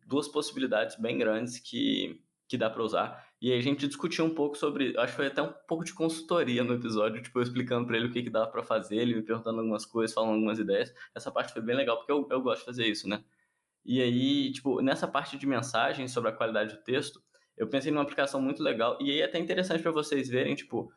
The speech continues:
porque uma, um exercício que eu gosto de fazer é, dado um problema, ver como que você pode aplicar I A pra melhorar esse problema, e também qual tipo de I A você pode aplicar, né? Então, esse é um, é uma atividade mental que eu gosto de fazer,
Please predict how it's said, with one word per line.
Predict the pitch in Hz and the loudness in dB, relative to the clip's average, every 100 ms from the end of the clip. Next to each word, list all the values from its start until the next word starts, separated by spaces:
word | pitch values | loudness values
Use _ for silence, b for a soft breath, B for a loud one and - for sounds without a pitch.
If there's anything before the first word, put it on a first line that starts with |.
| B | B
porque | - 151 | -4 -2
uma, | 151 | 0
um | 143 151 147 | 0 2 2
exercício | 135 139 160 160 | 2 -2 -4 -2
que | |
eu | 139 | 0
gosto | 123 127 | 0 0
de | - | 0
fazer | 90 - 147 185 B B | -2 0 -2 -4 B B
é, | 107 82 | 0 0
dado | 110 117 156 | 2 0 0
um | 156 | -2
problema, | 156 139 117 131 151 | 0 0 2 2 2
ver | 131 131 | 2 0
como | - 147 170 | 0 0 0
que | 185 - | -4 -4
você | 160 | -4
pode | - 139 143 | 0 0 0
aplicar | - - 123 123 | -4 -4 0 2
I | |
A | 117 | 2
pra | 135 135 | 0 0
melhorar | 131 123 120 110 | 0 2 2 2
esse | 117 | 0
problema, | - 110 95 110 180 - b b - | 0 0 2 2 0 -4 b b -6
e | |
também | 127 147 135 147 131 - | -2 0 0 0 -2 -4
qual | - 156 - | -2 -2 -2
tipo | 165 160 160 | -2 0 2
de | 143 | 2
I | 120 | 4
A | 123 | 2
você | - | 0
pode | 127 127 127 | -2 0 0
aplicar, | 123 139 123 107 | -4 -4 -2 0
né? | |
Então, | 104 117 | -2 -4
esse | 113 107 113 120 | -4 -4 -2 0
é | 123 | 2
um, | 127 120 - | 2 0 -4
é | - | 0
uma | 120 123 | 2 2
atividade | 123 120 113 127 | 0 -2 -2 -2
mental | 117 110 120 | -4 -2 -2
que | |
eu | 110 | 0
gosto | 110 - | -2 0
de | |
fazer, | 120 104 120 190 | -4 -2 -2 -4